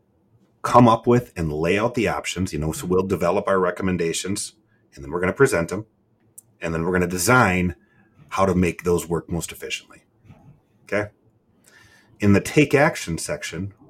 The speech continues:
we're gonna present them to you, you know. We're gonna figure out where we wanna start, and here's why we do it that way.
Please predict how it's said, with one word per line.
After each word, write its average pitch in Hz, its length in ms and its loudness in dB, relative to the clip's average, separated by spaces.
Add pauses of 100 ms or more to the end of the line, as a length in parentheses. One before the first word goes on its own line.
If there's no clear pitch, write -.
we're 87 160 -6
gonna 85 120 0
present 82 520 -2
them 92 180 0
to - 140 -6
you, 80 260 -6 (320)
you - 80 -14
know. 71 220 -10 (1500)
We're 101 160 6
gonna 143 120 12
figure 127 460 4
out 113 160 4
where 90 180 2
we 92 120 4
wanna 82 220 0
start, - 420 -6
and 78 120 -4
here's 131 360 4
why 98 180 0
we 90 160 0
do 80 180 -2
it 73 100 -4
that 76 200 -6
way. 73 220 -14